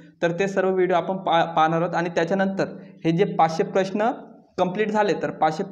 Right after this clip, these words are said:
प्रश्न कंप्लीट झाल्यानंतर आपण नव्याने मग नवीन सिरीज चालू करणार आहोत, ज्यामध्ये आपण नवीन प्रश्नांचा समावेश करणार आहोत. ठीक आहे, तर ही जर पीडीएफ पाहिजे असेल तर तुम्हाला आपल्या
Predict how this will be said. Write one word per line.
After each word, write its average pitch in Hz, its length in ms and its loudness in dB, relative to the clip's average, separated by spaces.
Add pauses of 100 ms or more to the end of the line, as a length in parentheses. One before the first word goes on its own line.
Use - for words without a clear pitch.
प्रश्न 185 260 -2
कंप्लीट 190 360 -2
झाल्यानंतर 190 520 -2
आपण 170 300 -2
नव्याने 180 320 0
मग 196 320 -6 (360)
नवीन 170 240 2
सिरीज 196 280 -2
चालू 185 160 2
करणार 185 380 -2
आहोत, 190 200 0
ज्यामध्ये 180 360 0
आपण 180 240 -4 (440)
नवीन 180 260 2
प्रश्नांचा 175 500 -2 (200)
समावेश 165 340 2
करणार 135 300 -4
आहोत. 127 200 -10
ठीक 254 160 0
आहे, 170 140 2
तर 160 80 -2
ही 170 180 0
जर 214 260 2
पीडीएफ 196 280 2
पाहिजे 180 220 2
असेल 185 280 -2 (120)
तर 214 100 0 (1040)
तुम्हाला 185 240 2
आपल्या 180 280 2